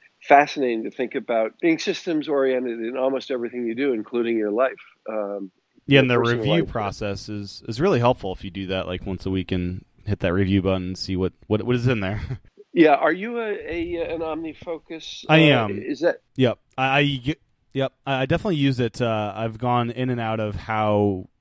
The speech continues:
Speaker 2: in depth I do with the organization that they have in there versus more simple organization.
Speaker 1: Yeah. Well, maybe I should, uh, try something else. Sometimes I just go back to, um, you know, I'm like,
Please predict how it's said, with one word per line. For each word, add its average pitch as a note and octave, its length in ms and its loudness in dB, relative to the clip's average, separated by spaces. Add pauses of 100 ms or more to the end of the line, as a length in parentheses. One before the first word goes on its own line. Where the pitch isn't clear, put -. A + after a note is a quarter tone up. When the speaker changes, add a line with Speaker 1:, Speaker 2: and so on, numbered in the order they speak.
Speaker 2:
in A2 180 -4
depth G#2 380 -6
I G2+ 140 -2
do G2+ 260 0
with G2 200 0
the G2+ 140 0
organization F#2+ 720 -2
that F#2 220 -6
they F#2+ 300 0
have F#2 320 -2
in F2+ 100 -2
there F2+ 240 -2
versus F2 540 -4
more F2 160 -2
simple F2 560 -2 (260)
organization. F#2 800 -2 (180)
Speaker 1:
Yeah. C3+ 340 6 (200)
Well, G#3+ 180 -4
maybe F#3 300 0
I C#3 80 0
should, A#2+ 340 -10
uh, A#2 320 -4
try A2+ 420 2 (180)
something A#2 280 -4
else. A#2+ 140 2 (280)
Sometimes G3 500 2
I B2 120 4
just B2 380 -4
go C3 160 4
back B2+ 360 2
to, B2 360 -4
um, A2 260 -2 (400)
you D3+ 80 4
know, - 100 4
I'm G3 180 4
like, E3+ 240 2